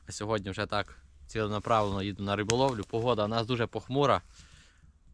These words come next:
дуже тепла ніч сьогодні була, сім зранку було, сім градусів тепла.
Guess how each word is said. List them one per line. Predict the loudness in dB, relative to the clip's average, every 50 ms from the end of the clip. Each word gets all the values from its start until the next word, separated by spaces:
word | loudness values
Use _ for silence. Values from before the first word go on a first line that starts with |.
| -20 -20 _ -2
дуже | 0 0 2 2 2
тепла | 2 4 2 2 2 0 -2 -2
ніч | 0 0 0 -2 -2 -4 -8 -12
сьогодні | -12 -8 -6 -2 0 0 0 -2 -4
була, | -4 -4 0 2 2 2 0 -2
сім | -6 -8 -6 -6 -4 -6 -6 -10 -12 -20 -20 _ _ -20 -12
зранку | -6 -2 -2 -2 -2 -2 -6 -8 -10
було, | -8 -6 -4 -4 -6 -6 -10 _ _ _ _ _ _ -20
сім | -18 -14 -10 -6
градусів | -2 0 0 0 -2 -4 -8 -12 -14
тепла. | -14 -12 -8 -6 -6 -6 -6